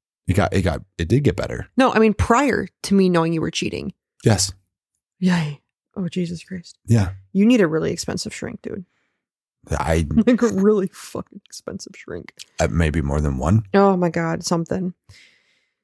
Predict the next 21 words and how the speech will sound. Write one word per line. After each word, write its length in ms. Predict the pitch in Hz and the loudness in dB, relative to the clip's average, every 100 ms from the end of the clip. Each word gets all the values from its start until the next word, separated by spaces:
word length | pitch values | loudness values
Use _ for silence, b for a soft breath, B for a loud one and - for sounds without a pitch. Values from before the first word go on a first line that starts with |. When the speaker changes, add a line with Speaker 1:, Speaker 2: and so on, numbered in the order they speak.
| _ | _
Speaker 1:
But, 120 | - 101 | 0 2
Speaker 2:
Okay. 140 | 98 - | 0 0
Speaker 1:
but 100 | 98 98 | 0 2
that's 340 | 101 95 - | 0 0 0
what 140 | 92 | 2
I 80 | 78 | 2
felt. 340 | 78 71 57 - | 0 -2 -2 0
And 320 | 82 76 65 - | 0 0 -4 -10
I, 80 | - - 78 | -10 -6 -4
I 40 | |
get 240 | 80 85 87 | 0 4 4
it. 200 | 76 - | 2 2
Like, 180 | 78 76 | 0 2
that's 260 | 78 - | 0 2
a 80 | 80 | 0
really 340 | 71 78 76 | 2 2 2
fucked 320 | 73 - 73 71 | 0 -2 0 -2
up 180 | 67 _ _ _ _ _ - | -4 _ _ _ _ _ -4
thing 220 | - 73 | 0 0
to 60 | 67 | -2
feel 480 | - 80 69 71 | -2 0 -2 -4